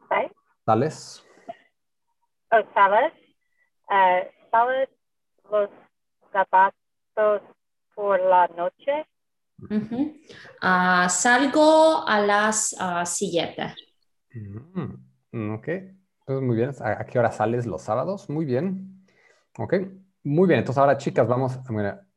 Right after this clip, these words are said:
Speaker 2: write a few notes here for you to simplify this. Ok. Entonces, eh, ok. So, mm, ok. So, how do you say kinda like to shower yourself?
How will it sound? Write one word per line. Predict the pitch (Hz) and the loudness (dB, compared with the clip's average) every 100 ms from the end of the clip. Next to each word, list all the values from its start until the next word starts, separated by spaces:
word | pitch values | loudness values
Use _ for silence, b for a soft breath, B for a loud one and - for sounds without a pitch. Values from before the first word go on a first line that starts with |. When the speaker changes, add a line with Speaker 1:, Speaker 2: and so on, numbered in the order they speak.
| - | -12
Speaker 2:
write | 117 110 | -4 -2
a | 107 | -2
few | - | -2
notes | 135 139 139 - | 0 0 -2 -6
here | 147 | -6
for | 123 143 | -4 -2
you | 156 185 - _ _ | -2 -4 -10 _ _
to | - | -16
simplify | - 123 123 127 113 98 | -8 -6 -6 0 2 2
this. | 101 165 - - _ - | 0 -8 -12 -20 _ -16
Ok. | 98 - 147 190 190 _ _ _ _ _ _ - | -16 -6 -6 -6 -10 _ _ _ _ _ _ -12
Entonces, | 98 95 120 139 151 147 151 147 - _ _ _ _ _ _ _ _ _ _ _ _ _ - | -10 -6 -2 -2 -2 -4 -6 -8 -12 _ _ _ _ _ _ _ _ _ _ _ _ _ -12
eh, | 101 87 87 - - | -10 -8 -12 -16 -14
ok. | 101 90 87 - - _ _ _ _ _ _ _ _ _ _ _ _ _ _ _ _ _ _ _ _ | -10 -10 -10 -14 -20 _ _ _ _ _ _ _ _ _ _ _ _ _ _ _ _ _ _ _ _
So, | _ 117 92 _ _ _ _ _ _ - | _ -18 -18 _ _ _ _ _ _ -12
mm, | 113 98 95 | -8 -8 -10
ok. | - 101 - _ _ _ _ _ _ _ _ _ _ _ _ _ | -14 -16 -18 _ _ _ _ _ _ _ _ _ _ _ _ _
So, | - 123 127 | -2 -2 -2
how | - 170 | 0 2
do | |
you | 180 | 2
say | - 165 | 0 -2
kinda | 156 - 143 | 0 0 0
like | 123 - | 0 -2
to | - 98 - - | -6 -6 -6 -14
shower | - - 135 143 151 151 | -10 0 2 4 2 -2
yourself? | 113 104 95 - 87 - - - - - | -2 -4 -4 -6 -8 -8 -12 -20 -20 -20